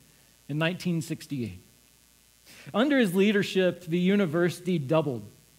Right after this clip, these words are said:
and radio stations were founded. The school, um, the school just was going, uh, through dramatic growth. Good things were happening under his leadership.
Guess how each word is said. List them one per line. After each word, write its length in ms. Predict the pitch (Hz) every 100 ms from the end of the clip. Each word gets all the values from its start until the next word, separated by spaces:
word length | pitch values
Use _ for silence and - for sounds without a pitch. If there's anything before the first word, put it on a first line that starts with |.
| _ - 127
and 260 | 170 170 170
radio 420 | 226 240 220 214
stations 560 | 196 208 208 202 190 175
were 100 | 170
founded. 500 | 190 185 185 175 160
The 80 |
school, 440 | - - 220 214 208 - 170
um, 480 | 180 185 180 170 180 185 220 - 214 220
the 40 |
school 340 | - - 262 226
just 200 | 208 196
was 180 | 185
going, 600 | 165 220 202 208 220 214
uh, 300 | 208 220 233 202
through 220 | 202 185
dramatic 440 | 180 214 233 202
growth. 320 | 185 196 131
Good 160 | 233 185
things 220 | 254 233
were 100 | 196
happening 460 | 165 196 180 165 160
under 220 | 180 180
his 220 | 170 139
leadership. 520 | 147 147 139 - 117